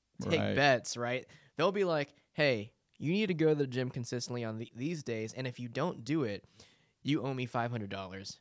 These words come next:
Speaker 1: And it, they go off the accountability system, right? So nobody's watching them really, but, um, I think it helps push them, right? Like, they're, in their mind, they're thinking, "Okay, I need to do this,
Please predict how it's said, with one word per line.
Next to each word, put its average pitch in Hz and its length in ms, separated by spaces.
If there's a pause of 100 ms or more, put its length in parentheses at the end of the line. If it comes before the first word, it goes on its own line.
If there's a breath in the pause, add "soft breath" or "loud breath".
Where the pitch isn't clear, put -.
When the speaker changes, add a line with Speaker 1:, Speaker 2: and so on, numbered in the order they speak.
Speaker 1:
And 156 200
it, 160 180
they 151 140
go 196 220
off 180 180
the 175 100
accountability 143 640
system, 110 380
right? 127 180
So - 60
nobody's 175 240
watching 135 400
them 143 160
really, 139 260
but, 117 320 (720 soft breath)
um, 113 500
I 139 100
think 175 220
it 135 80
helps 135 280
push 123 320
them, 98 200
right? 120 160
Like, 107 160 (300 soft breath)
they're, 160 140 (100)
in 151 100
their 190 140
mind, 165 260
they're 139 60
thinking, 120 460
"Okay, 120 440
I 139 80
need 196 140
to 196 80
do 127 160
this, 160 180